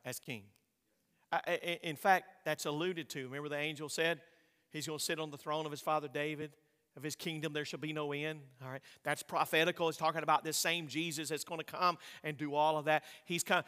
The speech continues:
So, so here we are now. The babe's already come. The babe's died, they've grown up and died, but he's resurrected. He's at the right hand of the Father.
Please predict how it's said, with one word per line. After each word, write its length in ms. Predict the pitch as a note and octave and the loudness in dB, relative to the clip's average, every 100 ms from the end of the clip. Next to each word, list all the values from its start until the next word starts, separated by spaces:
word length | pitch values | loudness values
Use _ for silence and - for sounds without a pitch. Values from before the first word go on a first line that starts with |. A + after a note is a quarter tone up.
| - | -6
So, 240 | - F#3+ F#3+ | -2 0 2
so 220 | - F3+ | 0 0
here 220 | D3+ A3 | 2 2
we 160 | A3 G#3+ | 4 6
are 240 | F3+ D#3+ | 6 4
now. 400 | D#3 F3+ E3 A2+ A#2+ | 4 4 4 2 -2
The 80 | C3 | 2
babe's 340 | E3 G#3+ E3 | 4 4 6
already 240 | G3 F#3 D#3+ | 6 6 2
come. 440 | - G3+ D#3+ C#3+ | 2 4 4 4
The 100 | C#3 | 0
babe's 400 | C3 G3+ F3 - | 4 4 4 0
died, 540 | F#3+ G3 D#3+ C#3+ D3+ D3+ | 6 10 10 10 6 0
they've 120 | B2+ | -2
grown 300 | E3+ G3 F3+ | 2 2 6
up 240 | D#3 - | 6 6
and 160 | C#3 B2 | -4 0
died, 460 | F3+ F#3 D#3+ D3+ - - - | 6 10 10 8 4 -14 -4
but 140 | D3+ D#3 | -2 0
he's 160 | C3+ | 2
resurrected. 640 | F3+ F3+ F3+ E3 D3 E3 D3 | 2 2 4 4 4 0 -4
He's 160 | C#3 | 2
at 140 | F3+ - | 2 2
the 80 | |
right 200 | E3+ F#3 | 4 4
hand 140 | E3+ F3 | 4 0
of 60 | |
the 80 | D#3+ | 0
Father. 420 | - E3+ D3 C#3+ | 4 6 6 2